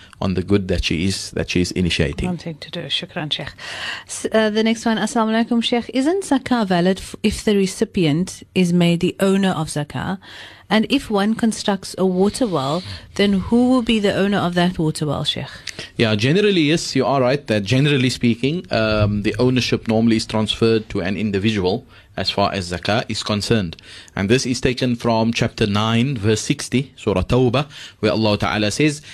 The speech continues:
Speaker 1: "إنما الصدقات للفقراء والمساكين والعاملين عليها والمؤلفة قلوبهم," until the end of the ayah, where Allah Ta'ala gives the categories, various categories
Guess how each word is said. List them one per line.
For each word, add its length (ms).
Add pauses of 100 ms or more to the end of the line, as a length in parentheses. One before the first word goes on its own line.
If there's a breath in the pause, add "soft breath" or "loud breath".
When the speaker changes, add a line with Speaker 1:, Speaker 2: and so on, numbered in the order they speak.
(160 loud breath)
Speaker 1:
"إنما 540
الصدقات 680
للفقراء 960
والمساكين 1080
والعاملين 680
عليها 480
والمؤلفة 720
قلوبهم," 440
until 260
the 100
end 120
of 80
the 120
ayah, 260 (360 loud breath)
where 120
Allah 220
Ta'ala 300
gives 380
the 260
categories, 880
various 400
categories 560